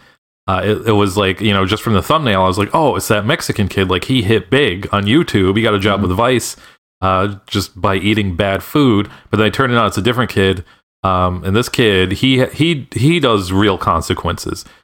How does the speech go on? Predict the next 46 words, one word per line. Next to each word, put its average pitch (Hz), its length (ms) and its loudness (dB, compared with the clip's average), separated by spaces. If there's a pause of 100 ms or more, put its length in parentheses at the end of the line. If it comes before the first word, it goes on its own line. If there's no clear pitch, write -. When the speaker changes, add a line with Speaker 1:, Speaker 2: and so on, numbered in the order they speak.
(200)
Speaker 1:
Uh, 92 180 0
Vice, 127 420 -2
like, 95 220 0 (160)
found 101 340 -2
this 101 160 0
idea 95 380 2
and 87 80 -4
w-, 87 180 -4
was 92 220 0
like, 87 200 0
"We're 98 120 2
gonna 95 160 -2
amp 92 220 -2
this 90 200 -2
up." 87 280 -2 (260)
So 101 100 0
this 139 140 2
Speaker 2:
Mm-hmm. 139 60 -8
Speaker 1:
dude 127 200 4
is 95 120 0
doing, 98 300 0
like, 87 180 0
real 98 340 2
life 87 340 -2
bad 90 240 0
reviewed 87 380 0
shit. - 180 -2
Like, 87 140 -2
he 113 80 2
goes 104 180 0
to, 95 160 0
like, 85 220 0
the 95 100 0
worst, 104 440 -2 (400)
uh, 92 180 2
rated 92 320 0
barber 123 420 2
in 123 80 -2
New 127 80 2
York 123 220 2
City. 127 360 0
He 107 60 -4
goes, 104 220 0
like, 95 100 0
the 190 100 4
worst, 101 340 -2